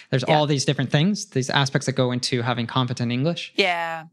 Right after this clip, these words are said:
Speaker 2: Well, I think, I think that you do kind of need the evidence. I'm all for self-study, right? It's good. We do a lot of self-study at All Ears English, but I think you need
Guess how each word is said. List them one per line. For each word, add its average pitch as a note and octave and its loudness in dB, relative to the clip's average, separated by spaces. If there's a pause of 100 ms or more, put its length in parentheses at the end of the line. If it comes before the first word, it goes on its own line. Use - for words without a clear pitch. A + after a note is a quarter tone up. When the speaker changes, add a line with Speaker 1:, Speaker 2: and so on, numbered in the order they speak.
(240)
Speaker 2:
Well, G#3+ 4
I A3 2
think, C4+ -4
I A#3+ 2
think D4+ -6
that A3+ 2
you A3 -4
do A3+ -4
kind A#3 0
of F3+ -8
need F3+ -4
the F#3+ -4
evidence. G3 -2
I'm A#3+ 0
all A3+ -2
for G#3 -4
self-study, F#3 -4 (120)
right? F#3+ 2
It's F3 -16
good. G3 0
We G3 -8
do F#3+ -2
a - -4
lot F3 2
of F3+ -12
self-study F#3+ -2
at F3 0
All F3 0
Ears F3 -4
English, G3+ -2
but G3 0
I F#3+ 0
think A#3+ -6
you A#3+ -4
need G#3 -4